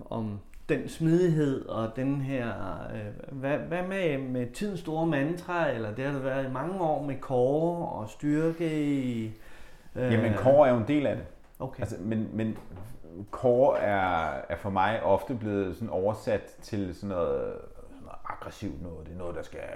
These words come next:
Speaker 2: gøre ondt, og the more the merrier, og sådan lidt, og, og det er sådan ofte, det er det heldigvis ved at flade lidt ud af, men det er jo sådan blevet forbundet med planken og sådan nogle ting, der skal være, øh, tungt, ikke? Men, men det er jo i virkeligheden,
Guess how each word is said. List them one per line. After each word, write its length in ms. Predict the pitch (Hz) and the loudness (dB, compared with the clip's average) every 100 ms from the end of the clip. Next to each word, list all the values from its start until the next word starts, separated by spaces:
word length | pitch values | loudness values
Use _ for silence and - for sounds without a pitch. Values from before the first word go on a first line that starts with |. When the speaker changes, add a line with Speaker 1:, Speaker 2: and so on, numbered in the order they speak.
| - | -8
Speaker 2:
gøre 120 | - | -6
ondt, 340 | 95 110 101 - | -4 -4 -4 -8
og 280 | - - - - - - - | -10 -10 -12 -14 -16 -18 -16
the 80 | 92 | -8
more 300 | 92 98 92 | -4 -2 -4
the 100 | 98 | -8
merrier, 400 | 95 95 92 82 | -8 -8 -10 -10
og 300 | 73 - 92 | -8 -8 -8
sådan 160 | 98 | -8
lidt, 180 | 82 82 | -10 -8
og, 240 | 90 87 - | -4 -4 -4
og 180 | 85 | -6
det 80 | 87 | -8
er 60 | 90 | -6
sådan 140 | 98 | -4
ofte, 380 | 87 90 135 104 90 - - - - - - - - | -2 -4 -2 -4 -6 -12 -18 -20 -20 -20 -20 -20 -14
det 120 | - 95 | -10 -6
er 40 | |
det 80 | 87 | -2
heldigvis 440 | 90 95 92 85 | -2 0 -2 -4
ved 80 | 92 | -4
at 120 | 87 | -4
flade 240 | - 87 90 | -2 -2 0
lidt 160 | 98 | -2
ud 140 | 101 95 | 0 2
af, 140 | 95 | 2
men 60 | 92 | -2
det 80 | |
er 40 | 90 | -4
jo 60 | |
sådan 160 | 87 87 | -4 -4
blevet 160 | 90 82 | -4 -6
forbundet 360 | 85 92 92 | -8 -6 -6
med 80 | 82 | -6
planken 480 | - 87 85 85 87 82 | -8 -10 -12 -14 -16 -14
og 360 | - - - - | -14 -14 -14 -14
sådan 100 | 87 | -14
nogle 140 | 80 | -16
ting, 220 | - 82 76 | -12 -12 -8
der 100 | - | -8
skal 200 | - - | -8 -8
være, 160 | - - - - | -10 -10 -12 -14
øh, 80 | 82 | -12
tungt, 300 | - 98 - | -8 -8 -8
ikke? 120 | - - - - - | -12 -14 -20 -16 -4
Men, 220 | 101 104 - | 2 2 2
men 200 | 104 101 | 0 0
det 100 | 110 | 0
er 60 | |
jo 60 | 110 | 2
i 40 | |
virkeligheden, 640 | 120 127 131 135 131 123 | 2 2 0 0 -2 -6